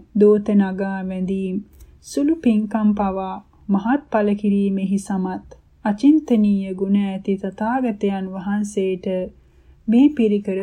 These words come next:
පූජා කරමි. පූජා වේවා. පාත්‍ර, සිවුරු, වටාපත්, කුඩා පාවහන් ආදී යම්කිසි වස්තුවක් බුදුන්ට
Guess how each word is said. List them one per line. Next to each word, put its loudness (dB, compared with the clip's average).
පූජා -6
කරමි. -4
පූජා -4
වේවා. -6
පාත්‍ර, -2
සිවුරු, 0
වටාපත්, -4
කුඩා 0
පාවහන් -2
ආදී -4
යම්කිසි 0
වස්තුවක් -4
බුදුන්ට 0